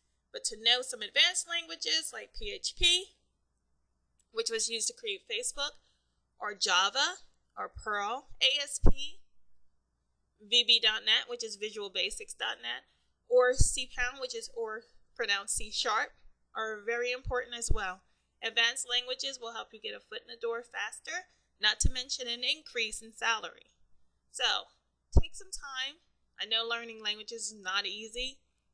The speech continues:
Pick a language that you like. These were all object-oriented programming languages, which I'll explain more about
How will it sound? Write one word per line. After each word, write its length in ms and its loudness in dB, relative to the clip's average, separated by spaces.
Pick 140 6
a 80 -12
language 400 -2
that 160 -8
you 240 -4
like. 280 -4
These 220 2
were 120 -2
all 280 -4
object-oriented 960 -6
programming 540 -14
languages, 640 -10
which 180 -4
I'll 160 -6
explain 420 -8
more 160 -8
about 360 -6